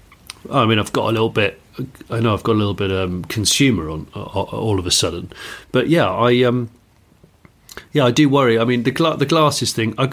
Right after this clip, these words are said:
Speaker 2: I, I have my son with me, who's quite decisive, and he's also got a good eye for, for detail.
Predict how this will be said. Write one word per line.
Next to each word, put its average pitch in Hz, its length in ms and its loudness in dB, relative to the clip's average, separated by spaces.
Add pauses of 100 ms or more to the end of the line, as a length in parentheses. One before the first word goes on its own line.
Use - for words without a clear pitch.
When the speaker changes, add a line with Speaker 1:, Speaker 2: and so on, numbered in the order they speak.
Speaker 2:
I, 143 240 0
I 127 40 2
have 151 200 0
my 117 100 0
son 117 300 0
with 98 180 -6
me, 90 140 -6
who's 110 300 -4
quite - 420 -2
decisive, 104 840 -2 (600)
and 117 140 0
he's 117 180 0
also 113 300 2
got - 220 -2
a 107 40 -6
good 110 220 0
eye 101 240 0
for, - 200 -10 (160)
for - 160 -4
detail. 92 680 -4